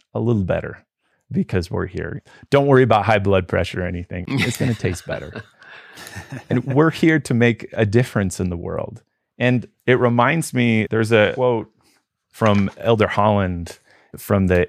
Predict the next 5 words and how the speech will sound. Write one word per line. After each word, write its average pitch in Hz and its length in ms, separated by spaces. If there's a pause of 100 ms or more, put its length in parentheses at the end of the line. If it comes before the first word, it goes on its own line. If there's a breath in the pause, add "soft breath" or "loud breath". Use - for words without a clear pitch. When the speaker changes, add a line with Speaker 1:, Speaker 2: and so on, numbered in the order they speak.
Speaker 1:
April 104 460
twenty 98 340
twenty 90 500 (280)
conference, 87 720 (640 soft breath)
where 107 480